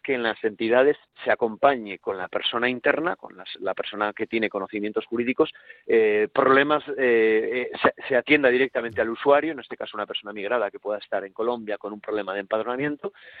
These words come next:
eh, el estudiante oiga el caso, lo forme, lo instruye y de alguna manera,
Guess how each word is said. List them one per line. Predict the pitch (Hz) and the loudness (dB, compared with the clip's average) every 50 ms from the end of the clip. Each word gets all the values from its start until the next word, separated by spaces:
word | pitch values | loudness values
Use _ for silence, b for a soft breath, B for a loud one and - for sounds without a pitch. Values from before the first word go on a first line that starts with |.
| B B B | B B B
eh, | B - 113 110 113 110 117 117 | B 4 6 6 6 6 6 4
el | - 127 | 4 4
estudiante | 120 - - - 120 120 131 131 127 123 - 135 117 | 4 4 2 2 0 2 2 2 0 0 0 0 0
oiga | 113 117 110 123 | 0 0 -2 -6
el | 123 120 | -8 -4
caso, | - 151 147 - - 160 151 | -4 -4 -4 -4 -4 -4 -4
lo | 127 107 | -4 -4
forme, | - - 131 131 135 139 135 | -4 -4 -4 -2 -2 -4 -6
lo | 117 107 | -6 -6
instruye | 110 107 - - - 139 143 135 156 180 - - | -6 -8 -8 -8 -6 -6 -2 0 0 -2 -2 -4
y | - 135 127 | -8 -8 -4
de | 107 104 | -2 0
alguna | 104 104 110 117 120 | 0 0 -2 -2 0
manera, | 123 123 123 127 127 147 156 B | 0 0 2 4 4 2 2 B